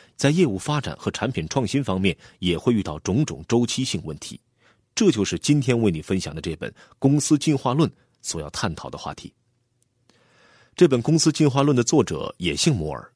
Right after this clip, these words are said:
他叫杰弗里·摩尔，同样也非常有名。这位杰弗里·摩尔呢，曾经入选过全球五十位思想者，他主要为国际知名企业提供咨询，并且为一些声名显赫的商业领袖，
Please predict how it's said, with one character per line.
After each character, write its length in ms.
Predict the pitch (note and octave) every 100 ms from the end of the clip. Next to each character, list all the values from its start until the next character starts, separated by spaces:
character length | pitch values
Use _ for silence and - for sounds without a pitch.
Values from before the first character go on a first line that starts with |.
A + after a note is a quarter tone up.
| _
他 140 | A2
叫 240 | G2+ E2 - _
杰 180 | - A2
弗 120 | D3
里· 120 | - D#2+
摩 160 | D2 D#2
尔， 120 | - _
同 160 | - G#2
样 160 | A#2+
也 100 | D#2
非 160 | - A#2+
常 120 | G2+
有 120 | D#2 A#1
名。 140 | - - _ _ _ _ - -
这 120 | -
位 100 | G3
杰 180 | - B3+
弗 140 | -
里· 120 | D#3+ E2
摩 140 | F2
尔 120 | G#2
呢， 160 | D#2 D#2+
曾 160 | - G2
经 80 |
入 160 | A2 A2
选 200 | - D2+
过 120 | D#2+
全 260 | D#2+ F#2+ A#2+
球 140 | G2+
五 260 | G2+ F#2 E2+
十 140 | -
位 120 | D3+
思 180 | G2 -
想 220 | F#2 E2
者， 160 | E2+ D2+ _ _ - -
他 120 | A2
主 160 | G#2 F#2+
要 120 | G#2
为 180 | G2 F2
国 220 | - A2
际 140 | A2+
知 140 | G2+ C3
名 160 | G#2
企 240 | G#2 - D#2
业 120 | E2+
提 180 | - F#2+
供 160 | A#2
咨 120 | A#2 D#3
询， 300 | - F#2 - - -
并 140 | G#2+
且 140 | G2 E2
为 100 | F2
一 80 | F2
些 240 | D#2+ G2 -
声 200 | - C#3
名 160 | A2
显 260 | C3 F2 D#2
赫 140 | -
的 60 | A2+
商 200 | - C#3
业 120 | C3
领 180 | D#2+ -
袖， 200 | -